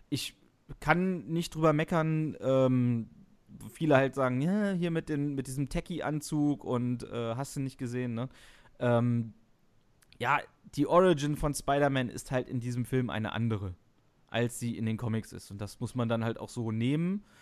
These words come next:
Was ich auch gut fand, war, dass wir nicht schon wieder hier, äh, „With great power comes great responsibility“, bla, mit Onkel Ben schon wieder aufs Auge gedrückt gekriegt haben, sondern dass man das einfach mal umgangen ist.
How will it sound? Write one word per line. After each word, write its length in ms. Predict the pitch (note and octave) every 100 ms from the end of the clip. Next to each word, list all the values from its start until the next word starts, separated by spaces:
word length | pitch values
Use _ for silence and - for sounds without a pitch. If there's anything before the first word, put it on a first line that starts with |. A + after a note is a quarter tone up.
| - - - _ _ _ A2+
Was 640 | A2 B2 C#3 - - - -
ich 300 | C#3 C3+ C3+
auch 240 | B2+ -
gut 200 | D#3 F3
fand, 340 | - D3 D3 C3+
war, 160 | C3
dass 220 | B2+ B2
wir 100 | C3+
nicht 240 | C3+ B2+ -
schon 600 | - E3+ G3+ A3 G3+ C#3+
wieder 640 | D#3 F#3+ F#3 D#3+ D#3+ D#3
hier, 480 | B2 C#3+ C#3+ C3+ -
äh, 400 | C3 C3 C3 B2
„With 160 | C3+
great 300 | - C#3+ C#3+
power 320 | - C#3+ C#3 C3+
comes 340 | C3+ B2+ -
great 280 | B2 C3 - -
responsibility“, 1080 | B2+ - C3 B2 A#2+ A#2 D#3+ C#3+ C#3+ C3+
bla, 720 | B2 A#2+ B2 A#2+ A#2+ C3 C3+ C3
mit 240 | - -
Onkel 260 | - B2 A2+
Ben 280 | A#2 D3
schon 160 | D3 C#3+
wieder 140 | C3+
aufs 120 | B2+ -
Auge 340 | C3+ C3+ C3
gedrückt 380 | B2 B2 - -
gekriegt 220 | - -
haben, 140 | B2+
sondern 200 | A2+ A#2
dass 140 | A2 A2+
man 80 | A2
das 60 |
einfach 240 | - A#2 A2+
mal 60 |
umgangen 500 | - A2+ A#2+ B2 E3+
ist. 300 | D#3 D#3+ -